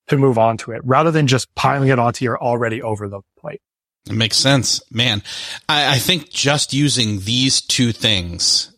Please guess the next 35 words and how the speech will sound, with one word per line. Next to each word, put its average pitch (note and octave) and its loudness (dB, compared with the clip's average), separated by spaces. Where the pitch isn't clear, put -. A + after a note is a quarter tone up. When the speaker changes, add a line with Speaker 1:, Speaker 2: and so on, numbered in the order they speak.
Speaker 2:
the F#2+ -4
communication A#2+ 0
piece G2 0
and, G2+ -4
or G#2 -4
the G2 -6
brief A2+ 0
back G2 -2
piece, - -4
I F#2 -2
should G2+ -4
say, F#2 0
and G#2+ 2
the F#2+ -2
priorities. G2 0
Gosh, A#2+ -2
I - -4
can't B2+ 0
wait A2+ 0
till A2+ 0
your G2 0
book's - -2
done F2+ -2
or G#2 0
out. A#2 -2
I C#3 2
should - 0
say A2 0
out B2+ -2
<laughs> - -4
because C#3 2
there's C3+ 2
so D3+ 2
much C#3 0
more A2 2